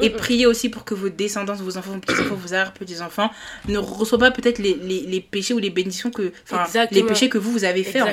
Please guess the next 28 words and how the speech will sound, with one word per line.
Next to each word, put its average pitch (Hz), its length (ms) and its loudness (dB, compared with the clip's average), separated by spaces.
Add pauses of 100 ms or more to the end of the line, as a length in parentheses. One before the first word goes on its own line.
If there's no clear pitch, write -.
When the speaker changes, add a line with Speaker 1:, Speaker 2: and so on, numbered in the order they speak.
(120)
Speaker 2:
Exactement, 208 200 -2
c'est 226 140 -6
ça. 254 240 0 (400)
En 220 100 -6
fait, 320 300 4
euh, 214 220 -2
et 220 80 -6
pour - 180 -14
ceux 285 140 -2
qui, - 100 -14 (240)
pour 208 140 -12
tous 262 120 -6
ceux 277 140 -4
qui 277 120 -12
nous 208 160 -12
écoutent 208 240 -12
et 202 60 -14
qui - 120 -14
ne 202 60 -10
sont 196 160 -12
pas 208 120 -6
chrétiens, - 300 -4
qui, - 140 -12
qui - 140 -16
vont 185 100 -10
peut-être 240 220 2
pas 226 80 -2
comprendre 220 640 -8